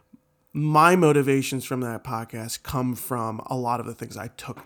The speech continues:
out of that conference and those two conferences. Um, and I've been to what I will, in my opinion, say are amazing conferences,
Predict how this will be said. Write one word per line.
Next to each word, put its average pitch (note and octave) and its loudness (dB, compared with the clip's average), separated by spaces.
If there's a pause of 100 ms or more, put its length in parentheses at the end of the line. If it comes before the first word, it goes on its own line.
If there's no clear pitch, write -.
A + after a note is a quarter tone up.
out C3+ 0
of F2 -8
that - -10
conference - -18 (180)
and B2+ -6
those A#2 -8
two - -10
conferences. - -18 (720)
Um, B2 -6
and C3 -4 (520)
I've C#3 0
been D3 4
to B2+ -2 (540)
what C3 -2
I C3+ -2
will, C3 -4 (360)
in C3+ -6
my B2+ -2
opinion, B2+ -6
say B2+ -6
are A#2+ -12
amazing C3+ -2
conferences, B3+ -2